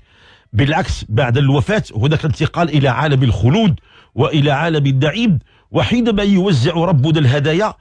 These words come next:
يطوف على الخلق ويقول جل جلاله:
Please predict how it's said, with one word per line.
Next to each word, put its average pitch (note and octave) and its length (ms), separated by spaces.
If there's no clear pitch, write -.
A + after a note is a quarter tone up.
يطوف E3+ 480
على D#3 200
الخلق F3+ 640
ويقول E3 840
جل D#3 300
جلاله: D3+ 560